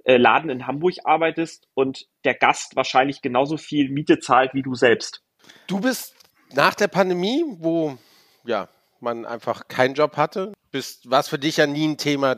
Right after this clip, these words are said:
Speaker 2: ob, dass du, dass du zurückgehst in, in die Gastronomie, oder? Das, das, oder gab da noch mal irgendwie Zweifel?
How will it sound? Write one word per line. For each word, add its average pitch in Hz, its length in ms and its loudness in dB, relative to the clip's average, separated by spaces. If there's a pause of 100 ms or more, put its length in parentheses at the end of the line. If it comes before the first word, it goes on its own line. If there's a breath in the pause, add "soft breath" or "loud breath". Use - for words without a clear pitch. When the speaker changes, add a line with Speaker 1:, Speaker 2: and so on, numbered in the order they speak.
Speaker 2:
ob, - 220 -12
dass 120 220 -2
du, 113 200 -8
dass 104 240 -4
du 107 120 -12
zurückgehst 98 800 -10 (520 soft breath)
in, 123 220 -4
in 110 160 -6
die 110 100 -2
Gastronomie, 90 720 -2
oder? 165 340 0 (180)
Das, - 220 -4
das, 113 260 -8 (320)
oder 120 360 0 (180)
gab 120 240 0
da 123 140 4
noch 117 160 -2
mal 117 120 0
irgendwie 107 360 -8
Zweifel? 95 580 -4